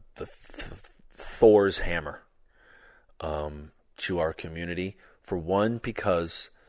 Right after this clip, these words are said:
the comedy is so fucking out there. It's n-, it is the kind of comedy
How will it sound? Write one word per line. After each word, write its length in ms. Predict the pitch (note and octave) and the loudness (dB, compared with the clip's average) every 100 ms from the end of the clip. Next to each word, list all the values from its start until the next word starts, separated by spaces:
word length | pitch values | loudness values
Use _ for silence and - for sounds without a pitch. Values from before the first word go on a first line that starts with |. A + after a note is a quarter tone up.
| _ _ _ _ | _ _ _ _
the 80 | - | -10
comedy 580 | - - G2 F#2+ F#2+ F#2+ | -6 -2 -2 0 -2 -4
is 220 | - D#2+ | -8 -6
so 600 | - - - G2+ G#2 G#2+ | -4 -2 0 0 2 0
fucking 760 | A2 - - A2 G2 G#2+ G2+ | -4 -14 -6 -4 -4 -4 -8
out 280 | - E2+ F2 | -6 -6 -6
there. 260 | - - - | -10 -12 -14
It's 380 | F2 - - - _ - | -12 -8 -8 -10 _ -18
n-, 440 | E2+ F2 F#2+ G2+ - - - | -14 -8 -6 -6 -8 -12 -4
it 140 | G#2 | 0
is 200 | A2+ G#2 | 0 0
the 80 | G#2 | -4
kind 220 | A2+ A2+ | -4 -4
of 80 | A2+ | -4
comedy 480 | G#2+ G#2 G2 G2 | -2 -2 -2 -4